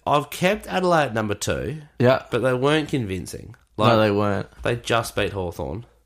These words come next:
Speaker 1: And that's <laughs> not
Speaker 2: But
Speaker 1: that
Speaker 2: Tassie's a tough trip.
Speaker 1: It is, it is a tough trip, but they just didn't look that good.
Speaker 2: No.
Speaker 1: So, like, Hawthorn's midfield won the midfield battle, and it's not that good a midfield.
Speaker 2: True.
Speaker 1: So, yeah, I, I didn't, <laughs> I didn't, I didn't love, so I've kept them at two.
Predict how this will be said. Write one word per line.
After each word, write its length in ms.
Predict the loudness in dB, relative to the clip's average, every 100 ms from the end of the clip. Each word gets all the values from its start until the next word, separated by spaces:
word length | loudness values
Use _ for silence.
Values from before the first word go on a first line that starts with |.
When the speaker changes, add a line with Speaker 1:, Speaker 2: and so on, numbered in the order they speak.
| _ _ _ _ _ -8
Speaker 1:
And 400 | -4 -4 -6 -10 -18 -10 -6
that's 280 | -4 -4 -4
<laughs> 0 |
not 240 | -6 -4
Speaker 2:
But 160 | -4 2
Speaker 1:
that 80 | 4
Speaker 2:
Tassie's 320 | 4 4 4
a 80 | 4
tough 240 | 4 2
trip. 320 | 0 0 2
Speaker 1:
It 140 | 4 4
is, 200 | 2 2
it 120 | 0
is 120 | 0
a 60 | -4
tough 300 | -2 -6 -2
trip, 240 | -2 0
but 100 | -4
they 100 | -4
just 160 | -4 -4
didn't 140 | -4
look 80 | -2
that 180 | -2 -2
good. 340 | 4 4 2 -4
Speaker 2:
No. 400 | 0 2 2 0 -4 -12
Speaker 1:
So, 560 | 0 4 6 6 4 4
like, 160 | 2 4
Hawthorn's 500 | 4 4 2 0 0
midfield 480 | -2 -2 -4 -4
won 220 | -4 -2 -2
the 60 |
midfield 380 | -2 -4 -4 -6
battle, 320 | -6 -6 -8
and 200 | -6 -4
it's 100 | -4
not 220 | -4 -6 -10 -8
that 300 | -6 -6 -4
good 160 | -4
a 20 |
midfield. 520 | -4 -6 -6 -10 -10 -2
Speaker 2:
True. 260 | 0 2 -2 -14 _
Speaker 1:
So, 460 | -4 0 2 4 4
yeah, 680 | 2 0 0 -2 0 0 -2 0
I, 60 |
I 40 | -2
didn't, 340 | 0 0 0 0
<laughs> 80 | 4
I 500 | 6 6 4 4 2
didn't, 220 | 0 -2
I 40 | 0
didn't 180 | 0 0
love, 220 | -2 0
so 120 | 2
I've 80 | 2
kept 140 | 0
them 100 | 0
at 100 | 2
two. 180 | 2 2